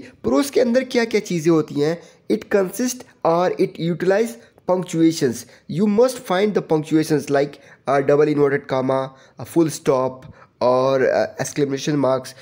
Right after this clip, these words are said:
So definitely you'll find some punctuations, grammar, and vocabulary to develop its message. If you wanna say something in a prose form, you have to use punctuations,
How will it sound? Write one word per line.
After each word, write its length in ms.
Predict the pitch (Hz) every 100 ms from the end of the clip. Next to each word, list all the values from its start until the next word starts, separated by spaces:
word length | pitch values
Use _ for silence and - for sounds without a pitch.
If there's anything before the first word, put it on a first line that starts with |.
| -
So 160 | - 233
definitely 520 | 180 185 226 254 247
you'll 160 | 202 185
find 360 | - 165 185
some 240 | 175 175 -
punctuations, 840 | 147 143 - 151 160 175 175 - - - -
grammar, 480 | 127 147 156 170 165 - -
and 160 | 147 139
vocabulary 800 | 139 185 190 185 170 156 170 - _
to 80 | 139
develop 420 | 123 135 110 160
its 240 | 127 120 -
message. 380 | 110 107 104 - - -
If 220 | 226 233
you 40 | 247
wanna 140 | 247
say 280 | 233 - 254
something 460 | 254 247 208 220 196
in 100 | 190
a 40 |
prose 380 | - 180 208 233
form, 400 | - 147 143 - - - -
you 140 | 190
have 300 | 170 214 -
to 80 | 202
use 340 | 175 190 175 - _ -
punctuations, 760 | 165 160 165 175 175 190 185